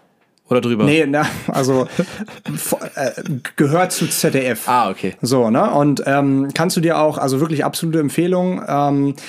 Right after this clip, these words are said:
Speaker 2: wir zahlen ja alle die, ähm, wie heißt es nochmal?
Speaker 1: Rundfunk-Dings?
Speaker 2: Rundfunkgebühren, genau.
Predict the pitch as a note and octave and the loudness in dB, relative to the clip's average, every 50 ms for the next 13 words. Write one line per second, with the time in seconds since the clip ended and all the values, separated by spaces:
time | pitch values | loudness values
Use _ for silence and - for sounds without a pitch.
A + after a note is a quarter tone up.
0 | - - - C#3 - - D#3 C#3+ D#3+ E3+ E3+ E3 E3 D#3 C#3 D3+ E3 F3 F3 F3 | -18 -4 -2 -2 0 2 2 2 2 2 2 2 2 2 2 2 2 2 2 0
1 | F3 F3+ F3 D#3+ C#3 C3 D3 D3+ D3+ D3+ D3 D3 - C3+ C#3 C#3 C#3 C#3 C#3 C3+ | 0 -2 -2 -4 -2 0 2 2 4 4 4 2 2 0 0 0 0 2 2 0
2 | C3+ C#3 C3+ C3+ - - - _ _ _ _ _ _ _ _ _ _ D#3 C#3+ D#3 | 0 0 -2 -6 -10 -18 -20 _ _ _ _ _ _ _ _ _ _ -4 -2 -2
3 | E3 D#3+ - - - D#3+ D#3 D#3+ D#3+ D#3+ D#3+ E3 - E3 D#3+ D#3 D#3+ D3+ - - | -2 -4 -4 -4 -4 -2 -2 0 2 2 2 2 2 0 0 0 -2 -6 -8 -14
4 | - E3+ C#3+ C#3+ C#3+ E3+ G3+ A3 G#3+ - G#3 G#3 G3+ F3+ G3+ F3 E3+ G#3+ G#3+ A3 | -14 -8 -4 0 2 4 4 4 4 4 2 0 2 2 2 2 4 4 4 4
5 | A#3 A3 D#3+ C3 B2+ C3 C#3 E3 A3 B3+ | 4 2 2 2 2 4 2 2 0 -2